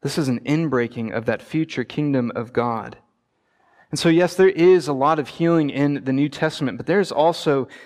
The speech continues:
a great absence of it as well. We need to remember that as well. Paul had poor eyesight. Timothy had stomach problems, and Paul writes, "frequent ailments."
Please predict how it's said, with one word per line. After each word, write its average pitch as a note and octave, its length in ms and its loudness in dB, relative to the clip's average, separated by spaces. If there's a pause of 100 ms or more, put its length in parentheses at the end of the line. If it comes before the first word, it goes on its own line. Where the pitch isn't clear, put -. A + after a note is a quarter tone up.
(140)
a C3+ 80 -2
great C#3+ 320 2
absence B2 680 -6
of A#2+ 260 -6
it G#2+ 120 -4
as A2+ 200 -8
well. A2 420 -6 (1500)
We C3 80 2
need C#3+ 160 2
to A#2 280 0
remember B2+ 360 2
that C3+ 280 0
as A#2+ 160 -10
well. C3+ 200 2
Paul E3 340 4
had D3+ 440 -2
poor C#3+ 340 2
eyesight. B2+ 680 -4 (840)
Timothy F#3 440 2
had C#3 420 -2 (140)
stomach E3+ 340 -2
problems, B2 580 -2
and A#2+ 260 -4
Paul B2+ 200 2
writes, A#2+ 480 -4
"frequent D#3 760 -4 (180)
ailments." C#3 680 -6